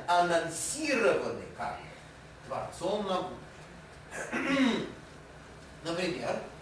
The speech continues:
говорит Мидраш, что вот это вот рассечение Красного моря в качестве условия было заложено в момент сотворения системы Мирового океана,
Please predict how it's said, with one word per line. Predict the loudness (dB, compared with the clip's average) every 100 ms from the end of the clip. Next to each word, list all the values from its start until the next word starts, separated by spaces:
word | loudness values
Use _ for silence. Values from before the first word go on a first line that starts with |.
| -14 -14 -16 -18 -18 -18 -12
говорит | 0 2 4 2
Мидраш, | 0 2 2 2
что | -4 -2 2 4 4 0 -2
вот | 0
это | 0 -2 -2
вот | -4 -6 -6
рассечение | -6 -4 -6 -2 2 4 2 0
Красного | 0 0 0 -4
моря | -2 0 0 -4 -10 -14 -16 -16 0
в |
качестве | 4 6 4 -4 -6 -4 -4 -6 -10 -4
условия | 0 4 4 2 4 4 4 2 0 -2 -10 -14 -16 -16 -16 -16 -16 -16 -16 -6
было | 2 6 6 4
заложено | 4 4 6 4 4 2 0 -2 -4 -10 -14 -16 -16 -16 -14 -14 -12 -8
в | 0
момент | 2 2 2 0 0 -2
сотворения | -2 -4 -4 -6 -2 -2 0 0 2 2 -2 -12 -14 -16 -14
системы | -12 -10 -6 2 2 4
Мирового | 0 0 0 -2
океана, | -4 -8